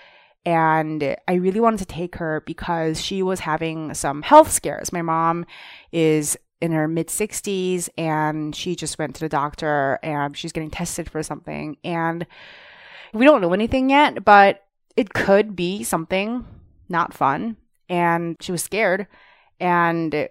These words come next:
we were due for a kind of, you know, my mom and I hang out and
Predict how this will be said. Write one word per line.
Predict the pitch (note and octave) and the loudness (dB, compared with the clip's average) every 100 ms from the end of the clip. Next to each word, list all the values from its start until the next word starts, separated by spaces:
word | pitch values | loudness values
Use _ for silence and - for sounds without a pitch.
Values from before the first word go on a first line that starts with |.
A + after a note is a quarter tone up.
| - - | -8 -6
we | F#3+ | 0
were | F#3 | 2
due | F3 D#3+ - F#3 G3+ G#3 | 0 -4 -8 -4 -2 -2
for | F#3 E3 C#3+ | 0 2 2
a | - | -2
kind | - E3 D3+ | -4 -2 -2
of, | C#3+ - - F#3 | -4 -10 -14 -8
you | |
know, | D#3+ | -6
my | D#3 D#3+ | -6 -4
mom | D#3+ D#3+ | -2 -2
and | |
I | D3+ | -4
hang | D#3 D#3 | -4 -4
out | D#3 D3+ D3+ | 0 0 0
and | D#3 D3+ C#3+ | -2 -4 -6